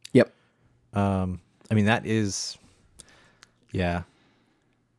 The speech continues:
Speaker 2: When you <laughs> think of it like that, it is hard to imagine some other company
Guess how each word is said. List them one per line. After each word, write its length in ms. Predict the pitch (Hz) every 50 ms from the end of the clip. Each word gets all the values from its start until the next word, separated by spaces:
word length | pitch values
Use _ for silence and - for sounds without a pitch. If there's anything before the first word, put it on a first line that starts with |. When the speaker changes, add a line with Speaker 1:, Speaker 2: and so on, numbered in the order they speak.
| _ _ _
Speaker 2:
When 180 | - 127 123 131
you 100 | 131 120
<laughs> 100 | - -
think 140 | 127 147
of 60 | 131 -
it 60 | 127
like 180 | 101 104 101 -
that, 160 | 107 98 92
it 80 | 95 98
is 140 | 95 -
hard 260 | - 104 98 101 98 -
to 120 | - 101
imagine 500 | 98 95 95 92 95 92 95 98 98 95
some 180 | - - 110 104
other 160 | 98 95 95 90
company 520 | - 104 95 - 95 92 95 92 92